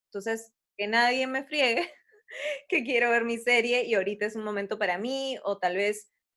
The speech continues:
hoy día no voy a ir a trabajar y me voy a ir a la peluquería, y empecé como a tratar de no estresarme tanto por cumplir con todos, porque tengo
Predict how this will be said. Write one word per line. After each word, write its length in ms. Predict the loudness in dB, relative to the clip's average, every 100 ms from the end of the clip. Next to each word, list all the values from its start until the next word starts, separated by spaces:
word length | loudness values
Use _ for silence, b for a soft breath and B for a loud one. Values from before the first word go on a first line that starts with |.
| _
hoy 200 | 2 2
día 280 | 2 2 2
no 140 | 2
voy 100 | 2
a 20 | 2
ir 60 |
a 60 | 2
trabajar 340 | 2 2 2
y 60 | 2
me 120 | 0
voy 120 | -2 0
a 20 |
ir 40 | 0
a 20 |
la 100 | 0
peluquería, 680 | -4 -8 -8 -6 -4 -4 -2
y 80 | -2
empecé 400 | 0 -2 -2 -2
como 520 | -2 0 0 0 -2 _ _ _ _ _ _
a 140 | -6 -4
tratar 380 | -2 2 4 4
de 120 | 0
no 140 | -2
estresarme 840 | -6 -6 -2 -2 2 2 2 0 -2
tanto 420 | 0 0 0 -2
por 180 | -2 -2
cumplir 480 | -6 -8 -4 -4 -2
con 240 | -4 -2
todos, 480 | 0 2 2 -2 -4
porque 220 | -8 -8
tengo 460 | -6 -4 0 0 -2